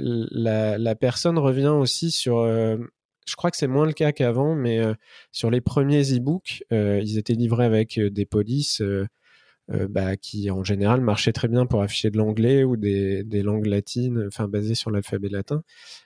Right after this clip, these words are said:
Mais dès que t'arrivais sur des, des langues qui vont taper, euh, assez haut dans l'Unicode, euh,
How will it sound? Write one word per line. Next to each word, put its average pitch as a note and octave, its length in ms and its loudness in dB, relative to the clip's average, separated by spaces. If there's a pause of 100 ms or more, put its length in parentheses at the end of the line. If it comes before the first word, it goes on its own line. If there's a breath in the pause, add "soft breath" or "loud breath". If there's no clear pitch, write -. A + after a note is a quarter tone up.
Mais A2 260 0
dès C3 140 4
que - 60 -14
t'arrivais A#2+ 440 2
sur A#2+ 320 0
des, G#2+ 400 2
des G#2+ 200 -2
langues B2+ 260 0
qui - 160 -6
vont G#2+ 160 -6
taper, B2 500 0
euh, A2 180 2
assez A2 300 0
haut C3+ 160 4
dans A#2+ 160 0
l'Unicode, A2 640 0
euh, G2+ 340 0